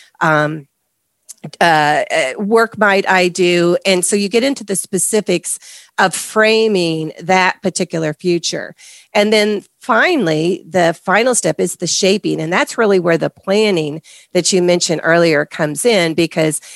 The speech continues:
now we, we've anticipated multiple futures, we've framed around what each one would look like, and now we can begin the process of making decisions and strategy formation to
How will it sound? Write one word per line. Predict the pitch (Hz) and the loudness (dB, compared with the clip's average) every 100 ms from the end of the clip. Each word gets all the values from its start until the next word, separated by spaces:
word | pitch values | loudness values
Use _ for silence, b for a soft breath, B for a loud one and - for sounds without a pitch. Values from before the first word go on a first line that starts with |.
| B B | B B
now | 202 214 220 | 2 4 2
we, | 185 175 175 - | 2 2 0 0
we've | 180 165 156 - | 2 2 -2 -4
anticipated | 170 254 - 233 220 180 175 175 | -2 0 -2 0 2 2 0 0
multiple | 175 180 165 170 | -2 -2 -4 -4
futures, | 190 175 - 170 170 - | -2 -2 0 -2 -2 -4
we've | 175 165 | -4 -4
framed | - 202 196 196 185 | -4 0 2 2 0
around | 170 165 160 | 2 2 2
what | 170 170 | 0 0
each | 190 180 - | -2 -6 -4
one | 165 160 | -4 -4
would | 156 | -2
look | 220 220 | -2 -2
like, | 180 170 170 B B B B | 2 2 0 B B B B
and | 202 | 2
now | 202 208 233 | 4 4 2
we | 226 208 | 0 -2
can | - 180 | -2 -4
begin | 170 165 185 180 | -2 -2 2 2
the | 180 | 0
process | 170 185 180 175 170 | 0 0 2 0 -2
of | 156 | -4
making | 175 170 180 156 | -4 -4 -6 -8
decisions | 156 147 - 277 233 180 160 165 - - B B _ | -6 -4 -2 -2 0 -2 -4 -4 -6 -8 B B _
and | 185 175 170 | 0 0 0
strategy | - - 180 185 196 180 165 | -4 0 2 4 2 0 -4
formation | 151 156 156 156 147 156 151 | -2 -2 0 0 -2 -4 -6
to | - - 156 151 156 | -8 -4 -2 -2 -4